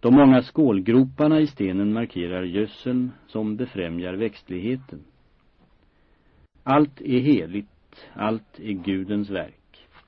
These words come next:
Ute på åkern står vårens bröllop, mannens och kvinnans förening, som ska väcka alstringskraften i naturen.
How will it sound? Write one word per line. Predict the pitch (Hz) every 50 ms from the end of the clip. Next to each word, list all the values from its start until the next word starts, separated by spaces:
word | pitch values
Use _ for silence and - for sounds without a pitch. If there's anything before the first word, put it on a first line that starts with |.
| _ _ _ _ _ _ _ _ _ _ _ _ _ _
Ute | - 143 131 135 - 135
på | 135 147 135 135
åkern | 131 131 131 131 - - 147 143 147 147 147 135
står | - - 131 123 123
vårens | 123 110 101 101 98 101 104 107 110 110 101 -
bröllop, | 101 95 101 101 107 101 90 90 101 113 113 _ _ - - - - -
mannens | - 92 92 92 98 104 107 113 113 117 113 -
och | 101 90 85 82
kvinnans | - - - 101 98 90 87 90 95 92 -
förening, | - 87 85 87 95 98 107 110 117 120 120 117
som | - - 117 113 113
ska | 104 - 123 113
väcka | 117 120 104 - 101 98
alstringskraften | 92 123 117 95 - - - 90 87 87 82 - - - 90 90 87 - _ _ 101 98 98 98
i | 101
naturen. | 101 107 104 117 107 90 82 - -